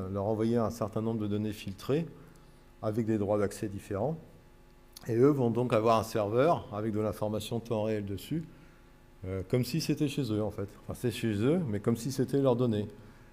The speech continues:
Et la synchronisation de la partie, euh, du cluster vers le leaf node va se faire aussi, euh, automatiquement quand il va y avoir de la connexion. Et donc, euh, et si la connexion n'est pas là, bah, ils auront toujours accès aux données qui auront été, qui auront été transférées.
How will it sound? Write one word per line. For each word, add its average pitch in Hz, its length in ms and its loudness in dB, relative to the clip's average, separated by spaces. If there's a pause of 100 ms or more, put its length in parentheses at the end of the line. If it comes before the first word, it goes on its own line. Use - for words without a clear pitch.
(280)
Et 95 40 -6
la 101 100 -2
synchronisation 110 880 -2
de 113 160 -4
la 104 120 -2
partie, 107 560 -6
euh, 92 240 -6 (760)
du 113 100 -4
cluster 123 480 2 (160)
vers 117 180 4
le 104 100 0
leaf 98 260 -4
node 139 200 2
va 98 120 0
se - 100 -14
faire 110 240 -2
aussi, 123 320 -4
euh, 98 260 0 (140)
automatiquement 110 640 -4
quand 120 160 -6
il 98 60 -2
va 98 80 -2
y - 20 -2
avoir 101 180 -4
de 98 60 -6
la 95 60 -6
connexion. 101 560 -8 (1000)
Et - 20 -10
donc, 101 280 -6
euh, 95 520 -4
et 98 60 -8
si - 160 -10
la 101 100 0
connexion 104 380 -4
n'est 101 100 -4
pas 95 140 -8
là, 120 260 2
bah, 98 140 -6
ils 101 140 -8
auront 90 100 -10
toujours 107 300 -4
accès 104 260 -4
aux 110 60 -2
données 101 260 -2
qui 113 100 -14
auront 95 140 -4
été, 98 140 -10 (120)
qui - 60 -10
auront 104 200 -2
été 101 200 -8
transférées. 98 560 -8